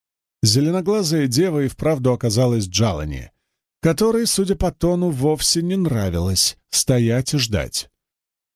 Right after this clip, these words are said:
Ранду оставалось надеяться, что остальным он сумел лучше втолковать, в какое место они попали.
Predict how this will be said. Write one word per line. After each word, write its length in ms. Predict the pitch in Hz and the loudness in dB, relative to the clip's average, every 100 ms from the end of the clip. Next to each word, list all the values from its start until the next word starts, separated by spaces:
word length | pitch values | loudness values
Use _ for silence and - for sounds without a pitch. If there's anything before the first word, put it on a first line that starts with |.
| _ | _
Ранду 360 | 131 180 170 160 | 2 4 4 2
оставалось 540 | 139 151 143 143 - | 2 0 2 0 0
надеяться, 640 | 127 120 127 147 123 - | 0 2 2 2 0 -2
что 240 | 123 - 117 | 0 0 0
остальным 520 | 113 - 117 135 143 | 0 2 2 4 2
он 100 | 120 | 0
сумел 380 | - 120 123 127 | 0 2 4 2
лучше 380 | 131 160 - 107 | 0 0 0 -2
втолковать, 680 | - 104 - 107 127 - - _ _ _ | -2 -2 0 2 0 -2 -10 _ _ _
в 80 | - | -4
какое 560 | - 131 - 127 120 101 | 2 2 2 2 2 2
место 460 | 95 101 - - | 2 2 2 0
они 200 | 78 76 | -2 -2
попали. 600 | 76 71 - 69 60 55 | -2 -4 -2 -4 -2 -8